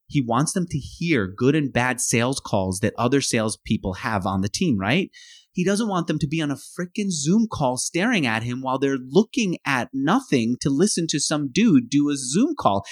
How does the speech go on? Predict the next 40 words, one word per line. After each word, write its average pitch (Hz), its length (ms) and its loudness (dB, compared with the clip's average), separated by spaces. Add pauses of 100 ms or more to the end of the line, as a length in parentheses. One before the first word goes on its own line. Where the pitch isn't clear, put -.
(140)
He'd 190 120 2
much 240 180 2
rather 175 200 4
go, 143 160 2 (200)
"I 147 60 2
clipped - 300 2
this 262 160 2
thing. 202 240 2 (220)
Here's 139 200 2
what 208 80 2
I 240 60 2
like 202 180 2
about 196 160 0
what 196 100 0
he 196 60 2
did. 170 220 0
Here's 143 200 -2
what 165 100 -4
I 160 120 -4
don't 127 240 0
like 127 180 -2
about 123 300 -2
it. 120 100 -2 (220)
Now 123 240 -2
here's 127 280 0
how 135 120 -2
you 117 180 -2
can 110 200 -2
do 107 180 -6
it 101 100 -6
a 104 60 -8
little 98 160 -6
bit 104 140 -10
better 202 200 2
this 190 200 -4
week. 196 180 -4 (200)
Let's 139 160 -4
go 131 140 4
get 123 220 0
them." 120 240 -4